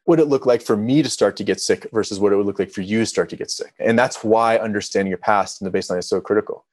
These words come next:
Um, as far as, like, getting a hold of me, I'm on Twitter. My, also, my email is just jeff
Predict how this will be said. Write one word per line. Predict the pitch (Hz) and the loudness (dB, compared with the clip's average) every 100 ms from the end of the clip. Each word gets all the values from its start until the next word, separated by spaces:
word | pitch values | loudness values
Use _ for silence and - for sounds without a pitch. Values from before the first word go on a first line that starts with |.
| _ _ - | _ _ 0
Um, | 110 107 | 2 2
as | 110 | 0
far | 143 139 | 2 2
as, | 127 | 2
like, | 123 | 2
getting | 131 123 | 0 2
a | |
hold | 123 131 | 0 2
of | |
me, | 147 143 - | 2 0 0
I'm | 107 | 0
on | 98 | 0
Twitter. | - 131 135 127 - _ _ | 0 2 2 0 -6 _ _
My, | 104 104 | 0 2
also, | 107 - 104 | 2 2 0
my | 101 | 0
email | 110 104 | 0 0
is | 101 | 0
just | 98 | -4
jeff | - 110 107 | 2 2 2